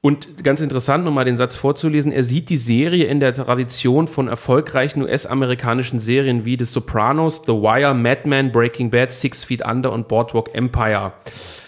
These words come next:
die horizontal erzählte Geschichten ins Fernsehen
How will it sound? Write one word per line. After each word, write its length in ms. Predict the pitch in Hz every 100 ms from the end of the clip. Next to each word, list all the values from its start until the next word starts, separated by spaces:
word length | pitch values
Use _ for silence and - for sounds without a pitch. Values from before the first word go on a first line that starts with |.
| - -
die 100 | 127
horizontal 800 | 135 160 160 - 131 123 120 123
erzählte 520 | - - 123 127 123
Geschichten 540 | 117 - 135 - -
ins 360 | - 123 123 - -
Fernsehen 600 | - 113 127 131 120